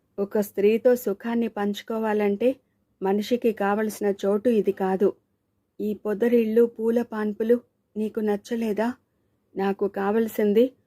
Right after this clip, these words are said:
అందమైన పూల పాన్పులు కాదు, అందమైన బెడ్‌రూమ్. వినిపించవలసింది ఈ గాలి పాడే మధుర స్వరాలు కాదు, పాప్ మ్యూజిక్ కావాలి. అది ఎంతో ఎక్సైటింగ్‌గా ఉండాలి. అలాంటివన్నీ ఇక్కడ దొరకవు కదా.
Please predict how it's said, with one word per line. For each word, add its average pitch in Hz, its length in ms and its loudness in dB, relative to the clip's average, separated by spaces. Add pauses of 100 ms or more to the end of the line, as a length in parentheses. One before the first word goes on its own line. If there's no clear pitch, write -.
(220)
అందమైన 214 560 -2
పూల 220 320 0
పాన్పులు 208 460 -2
కాదు, 190 420 -2 (500)
అందమైన 208 560 2
బెడ్‌రూమ్. 196 520 2 (460)
వినిపించవలసింది 208 1080 0 (440)
ఈ 190 300 -2
గాలి 202 300 0
పాడే 220 340 -2
మధుర 208 400 0
స్వరాలు 202 500 0
కాదు, 185 400 2 (500)
పాప్ 196 320 -2
మ్యూజిక్ 214 400 -2
కావాలి. 185 480 -2 (460)
అది 175 180 -6
ఎంతో 175 460 0
ఎక్సైటింగ్‌గా 214 800 -2
ఉండాలి. 190 440 0 (500)
అలాంటివన్నీ 196 680 0
ఇక్కడ 208 260 -2
దొరకవు 196 460 0
కదా. 226 300 -2